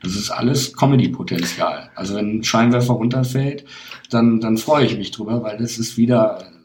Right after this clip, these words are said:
ein Element mehr. So. Und wenn ein Zuschauer nicht so reagiert, dann macht das zu deinem. So. Ähm,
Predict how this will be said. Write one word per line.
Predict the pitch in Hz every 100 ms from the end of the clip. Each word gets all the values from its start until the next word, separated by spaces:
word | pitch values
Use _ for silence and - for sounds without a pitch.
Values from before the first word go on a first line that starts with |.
| _ _ - -
ein | 120 127
Element | 123 117 120 120
mehr. | 113 104 82
So. | 82 92
Und | 80 -
wenn | 101
ein | 104
Zuschauer | - 127 131 123
nicht | 113 110
so | 113
reagiert, | 113 110 98 104 120 127
dann | 117
macht | 120 -
das | 113 - -
zu | 123
deinem. | 123 113 82 78 -
So. | - 80 - - - - - - _ -
Ähm, | 92 92 90 90 90